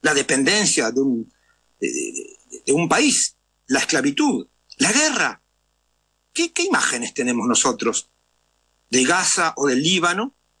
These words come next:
si no es yendo a sitios de internet en los cuales, eh, cuesta entender a veces lo que está escrito, pero lo vemos? Ahora, este manejo absoluto de la pantalla retrotrae a una,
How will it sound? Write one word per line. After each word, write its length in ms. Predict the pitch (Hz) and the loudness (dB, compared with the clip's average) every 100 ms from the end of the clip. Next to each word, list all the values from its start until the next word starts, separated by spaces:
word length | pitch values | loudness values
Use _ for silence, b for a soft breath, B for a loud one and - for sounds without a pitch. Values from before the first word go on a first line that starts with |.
| _ _ _ | _ _ _
si 220 | - - 175 | -4 0 2
no 140 | 196 | 2
es 200 | 269 - | 0 -2
yendo 340 | 135 226 254 - | -2 0 2 0
a 40 | |
sitios 280 | 240 202 170 | -2 -2 -2
de 60 | |
internet 600 | 170 156 165 269 - - _ _ _ _ _ _ _ _ - | 0 0 0 -2 -4 -10 _ _ _ _ _ _ _ _ -2
en 80 | 160 | 0
los 100 | 156 | 0
cuales, 420 | 208 233 254 - | 0 0 0 0
eh, 140 | 147 135 | -2 0
cuesta 300 | 226 196 180 | -2 0 0
entender 260 | 170 196 | 0 2
a 60 | 180 | 2
veces 200 | 226 156 | 2 0
lo 80 | 143 | 0
que 80 | |
está 100 | 156 | -2
escrito, 500 | 135 156 117 95 90 _ _ - | 0 0 -2 -4 -14 _ _ -4
pero 140 | 120 | -2
lo 100 | 107 | 2
vemos? 480 | 135 190 104 - - _ _ _ _ _ _ _ _ _ _ _ - | 2 0 -2 -4 -6 _ _ _ _ _ _ _ _ _ _ _ 0
Ahora, 420 | 147 151 127 - _ _ _ _ _ _ _ | 2 4 2 -2 _ _ _ _ _ _ _
este 260 | 180 - 208 | -6 -2 -2
manejo 360 | 175 226 - 165 | 0 0 -2 -2
absoluto 560 | 143 156 165 175 147 | 0 2 2 0 0
de 60 | 131 | 2
la 120 | 120 | 0
pantalla 680 | 131 139 165 110 101 135 247 _ _ _ _ | -2 -2 0 0 0 -2 -4 _ _ _ _
retrotrae 680 | 185 208 240 240 247 160 175 | -2 0 0 2 2 2 0
a 80 | 180 | -2
una, 500 | 214 240 226 185 147 | -2 0 0 0 -2